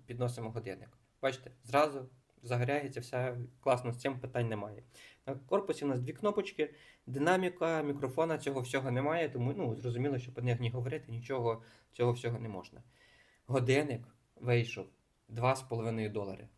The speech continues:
Однозначно потрібно купувати за два з половиною долари. Чому? Автономність десять-п'ятнадцять днів, ідеально. Е, дуже зручний, дуже легкий.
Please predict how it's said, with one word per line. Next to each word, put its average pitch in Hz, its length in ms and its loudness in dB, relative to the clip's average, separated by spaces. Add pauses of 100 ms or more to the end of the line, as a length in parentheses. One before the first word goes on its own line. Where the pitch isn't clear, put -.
Однозначно 123 920 2
потрібно 117 480 -2
купувати 123 540 0
за 107 80 -6
два 113 160 0
з - 60 -10
половиною 107 440 -6
долари. 98 360 -8
Чому? 135 340 -2 (180)
Автономність 156 800 -2
десять-п'ятнадцять 120 800 0
днів, 110 180 -8 (160)
ідеально. 110 560 -4 (460)
Е, 113 340 -2
дуже 175 260 0
зручний, 160 380 -2
дуже 131 240 0
легкий. 117 440 -4